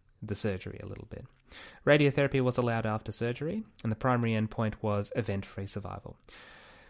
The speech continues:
There were three hundred thirteen patients in this, uh, study. So for a phase two study, it's pretty big.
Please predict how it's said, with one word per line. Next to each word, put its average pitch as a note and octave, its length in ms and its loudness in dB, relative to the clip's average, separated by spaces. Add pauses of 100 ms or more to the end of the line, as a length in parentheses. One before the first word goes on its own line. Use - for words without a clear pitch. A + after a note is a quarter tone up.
(200)
There A#2 100 2
were G#2 80 2
three - 280 4
hundred D3 340 4
thirteen C#3 400 4
patients C3+ 640 -2
in B2+ 220 4
this, - 380 0 (140)
uh, B2 320 2
study. C#3 460 0 (300)
So A2 220 0
for A2 220 0
a G#2+ 40 -4
phase B2+ 320 0
two C3 200 -2
study, D3 320 -2
it's - 180 -8
pretty - 340 -2
big. - 280 -2